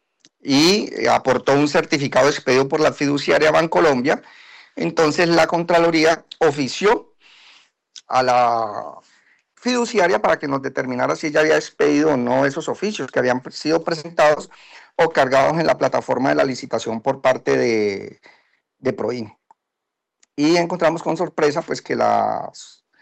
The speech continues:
la sociedad fiduciaria Bancolombia nos dice que en sus archivos no reposan ese tipo de certificaciones. Pero además nos agregan y dice textualmente: "Nos permitimos confirmar que en los archivos tampoco reposa alguna oferta mercantil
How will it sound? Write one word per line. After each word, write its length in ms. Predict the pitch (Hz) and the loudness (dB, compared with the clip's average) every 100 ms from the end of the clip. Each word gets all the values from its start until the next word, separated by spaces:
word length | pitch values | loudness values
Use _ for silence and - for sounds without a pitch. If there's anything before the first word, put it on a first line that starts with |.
| _ - | _ -4
la 80 | |
sociedad 360 | 117 135 135 123 | -2 -2 0 0
fiduciaria 540 | 165 151 - 175 175 110 | 2 0 2 0 0 -2
Bancolombia 680 | - 131 131 120 127 147 | 0 0 2 2 2 0
nos 140 | 165 120 | 0 0
dice 320 | 131 120 160 | -2 -4 -6
que 220 | - 123 - - _ _ - | 0 -2 -2 -20 _ _ 0
en 160 | 135 | 2
sus 260 | 127 202 190 | 2 -2 0
archivos 600 | 170 - 143 139 - - _ - - | -2 0 0 2 0 -4 _ -20 -14
no 200 | - 139 | 0 2
reposan 640 | 151 160 165 185 196 190 - | 4 2 2 0 2 0 0
ese 200 | 143 151 | -2 -2
tipo 320 | 147 202 196 | -2 -4 0
de 60 | 135 | -2
certificaciones. 1000 | 127 - 117 117 110 - 113 - - _ _ _ _ _ _ _ | -2 -8 -10 -8 -10 -8 -10 -10 -20 _ _ _ _ _ _ _
Pero 180 | - 180 | 0 2
además 280 | 185 190 185 | 4 2 2
nos 100 | 185 | 2
agregan 480 | 180 165 143 175 - - _ _ _ | 2 2 2 -2 -6 -20 _ _ _
y 160 | - 135 | -4 0
dice 600 | 143 139 175 165 151 131 | 0 2 0 2 0 -2
textualmente: 720 | - 120 - 156 175 190 185 147 | -4 -8 0 0 2 -2 -2 -4
"Nos 140 | 139 | -2
permitimos 720 | - 135 127 156 233 226 139 | -2 -2 -2 0 0 0 -2
confirmar 600 | - 139 139 127 143 175 | -2 -4 -4 -2 0 0
que 100 | - | 0
en 80 | 151 | -2
los 120 | 139 | 0
archivos 500 | - - - 190 226 _ - - _ | -2 -4 0 2 2 _ -20 -20 _
tampoco 720 | - 143 135 139 180 175 170 | 2 2 2 -2 2 2 2
reposa 420 | 151 135 139 147 175 | 0 0 0 0 0
alguna 260 | 160 165 | 0 0
oferta 400 | 160 170 160 - | 2 0 0 -2
mercantil 800 | 160 143 143 117 110 175 269 - | 0 0 0 -2 0 -2 -2 -6